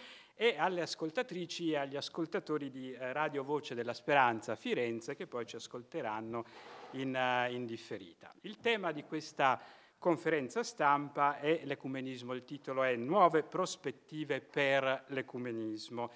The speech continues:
Ne parliamo con, eh, eh, il professor Fulvio Ferrario, che è il decano della Facoltà Valdese di Teologia ed è anche il coordinatore della, eh, Commissione Ecumenica, eh, delle Chiese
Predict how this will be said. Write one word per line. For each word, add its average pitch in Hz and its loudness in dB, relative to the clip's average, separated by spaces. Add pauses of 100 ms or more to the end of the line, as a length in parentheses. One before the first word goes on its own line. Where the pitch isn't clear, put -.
(460)
Ne 233 4
parliamo 170 8
con, 139 0
eh, 131 -2
eh, 123 -8
il 120 -8
professor 127 0
Fulvio 113 -6
Ferrario, 123 0 (240)
che 123 -4
è - 0
il 117 -2
decano 120 4
della 110 0
Facoltà 113 0
Valdese 110 -2
di 107 -8
Teologia 139 0
ed 151 0
è 165 2
anche 127 2
il 120 -6
coordinatore 131 -4
della, 120 2 (420)
eh, 123 2
Commissione 139 -2
Ecumenica, 120 -2
eh, 113 -8
delle 117 -8
Chiese 120 -4